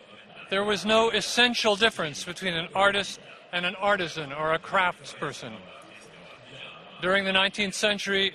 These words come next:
more specialized definitions of art, an artist would emerge, as Williams puts it, under the pressure of events. But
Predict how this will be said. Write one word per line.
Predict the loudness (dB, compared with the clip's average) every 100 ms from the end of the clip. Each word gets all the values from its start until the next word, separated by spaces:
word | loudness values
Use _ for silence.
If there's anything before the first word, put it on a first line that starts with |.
| -8 -4
more | -2 -2
specialized | 0 0 0 2 2 2 -2 -2
definitions | -2 0 -4 -4 -6 -4
of | -2
art, | 2 2 0 -12 -20 -20 -8
an | -6 0
artist | 2 2 -2 -8 -6
would | -4 -2
emerge, | 0 0 -2 -10 -16 -20 -20 -12 -6
as | -4 -2
Williams | 0 0 -2 -4
puts | -4 -2
it, | -6 -8 -14 -20 -10 -4
under | -2 0
the | -2
pressure | 0 0 0 -2
of | 0 0
events. | 2 0 0 -12 -12 -14 -18 -20 -20 -20 -20 -20 -20 -20 -20 -20 -20 -20 -20 -20 -20 -20 -20 -20 -20 -14
But | -8